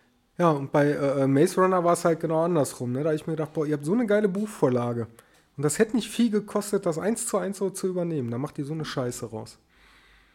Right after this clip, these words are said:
Ja. Und, ähm, ich würd sagen, an der Stelle, ich merk langsam, ich muss zugeben, ich bin echt durch. Aber ich glaub, die Geschichte ist erzählt, ne?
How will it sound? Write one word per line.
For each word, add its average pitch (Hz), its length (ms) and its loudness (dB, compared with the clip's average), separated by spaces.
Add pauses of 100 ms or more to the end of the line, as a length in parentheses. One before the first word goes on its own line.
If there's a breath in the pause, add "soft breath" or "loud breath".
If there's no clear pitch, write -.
(760 soft breath)
Ja. 131 180 -6 (420 loud breath)
Und, 180 440 2
ähm, 165 520 6 (760)
ich 143 120 -8
würd 170 140 2
sagen, 170 260 2
an 151 140 -4
der 175 160 0
Stelle, 175 300 -2
ich - 180 -8
merk 156 240 0
langsam, 151 580 -2
ich 101 160 -12
muss 110 180 -8
zugeben, 120 440 -6
ich 110 100 -14
bin 120 160 -8
echt - 240 -10
durch. 127 320 -6 (800 loud breath)
Aber 143 180 0
ich 143 160 -6
glaub, 165 420 4 (300)
die 151 60 0
Geschichte 190 440 2
ist 165 140 4
erzählt, 156 480 2
ne? 180 220 -6